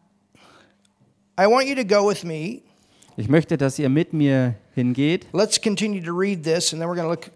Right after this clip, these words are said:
Speaker 1: at some other scriptures.
Speaker 2: dass wir hier weiterlesen und dann werden wir andere Schriftstellen anschauen.
Speaker 1: It says,
Speaker 2: Es heißt,
Speaker 1: verse seventeen,
Speaker 2: Vers siebzehn,
Speaker 1: "And behold,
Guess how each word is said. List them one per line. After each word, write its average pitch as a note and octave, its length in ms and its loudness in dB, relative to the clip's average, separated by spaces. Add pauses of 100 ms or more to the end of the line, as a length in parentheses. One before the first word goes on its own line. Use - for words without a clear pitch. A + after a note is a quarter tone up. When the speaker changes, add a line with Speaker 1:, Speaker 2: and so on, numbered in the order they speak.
Speaker 1:
at D#3+ 220 -10
some D#3+ 200 -4
other D#3+ 140 -2
scriptures. - 600 -8 (440)
Speaker 2:
dass A#2 320 0
wir A#2 540 2
hier A#2 280 0
weiterlesen E3 800 -2
und C3 200 -4
dann B2+ 180 -2
werden A#2+ 200 -2
wir A#2+ 120 -4
andere C#3+ 260 -2
Schriftstellen G#2 540 -6
anschauen. B2 540 -4 (640)
Speaker 1:
It - 160 -2
says, B3 680 0 (160)
Speaker 2:
Es - 160 -10
heißt, C3 420 -2 (400)
Speaker 1:
verse G#3 240 2
seventeen, A3 760 0 (240)
Speaker 2:
Vers A#2 320 0
siebzehn, D#3 560 0 (120)
Speaker 1:
"And A#3 180 4
behold, B3 500 4